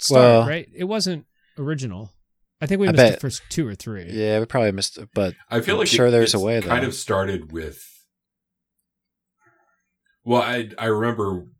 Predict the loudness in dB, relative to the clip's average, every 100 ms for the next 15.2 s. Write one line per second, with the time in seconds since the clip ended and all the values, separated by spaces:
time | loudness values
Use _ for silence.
0 | _ -10 -8 -8 -10 -6 -6 -6 -8 -8
1 | -10 -10 -10 -8 -8 -8 -10 -8 -6 -4
2 | -4 -6 -6 -6 -4 -6 -8 -10 -10 -10
3 | -12 -18 _ _ _ _ _ _ -2 0
4 | 0 -2 -4 -8 -10 -4 -2 -2 -4 -2
5 | -2 -4 -8 -12 -10 -10 -12 _ _ _
6 | _ _ -8 -8 -6 -8 -6 -4 -2 -2
7 | 0 0 0 -2 -2 -4 -4 -4 -6 -2
8 | 0 2 4 4 4 2 4 4 4 2
9 | 2 2 2 2 0 -6 -8 -8 -6 -2
10 | 0 0 0 0 -2 -2 -2 -2 -4 -4
11 | -4 -4 -2 -4 -6 -10 -10 0 6 10
12 | 12 12 8 4 -4 -6 -6 -2 2 4
13 | 4 2 -20 -20 -20 _ -10 -10 -8 -10
14 | -12 -18 -20 -20 _ _ -8 -4 -2 -4
15 | -6 -10